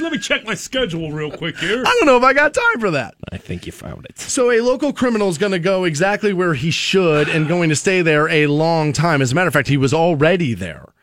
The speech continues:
Speaker 2: Uh, Jake D. Baggett was twenty-four, pleaded guilty Tuesday in the Stark County, uh, Common Pleas Court to complicity, listen to this: to rape, uh, and gross sexual imposition.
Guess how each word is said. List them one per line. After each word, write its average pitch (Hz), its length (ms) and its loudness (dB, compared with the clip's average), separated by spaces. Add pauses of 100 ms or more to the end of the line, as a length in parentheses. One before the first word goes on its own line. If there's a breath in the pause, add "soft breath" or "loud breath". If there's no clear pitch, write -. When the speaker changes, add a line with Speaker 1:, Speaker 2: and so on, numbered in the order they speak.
(400)
Speaker 2:
Uh, 120 260 -2
Jake 127 360 0
D. 143 160 2
Baggett 131 440 0
was 135 280 0
twenty-four, 139 760 -2
pleaded 156 420 -2
guilty 135 360 0
Tuesday 127 580 0
in 135 420 -2
the 127 180 0
Stark 135 340 -2
County, 127 360 0
uh, 117 180 -2
Common 120 280 -2
Pleas 160 280 -2
Court 98 340 -6 (400)
to 190 140 0
complicity, 165 600 0
listen 151 280 2
to 107 40 0
this: 92 200 -4
to 156 160 0
rape, 165 420 0 (800)
uh, 143 360 2
and 143 280 0
gross 170 280 2
sexual 175 440 2
imposition. 131 600 0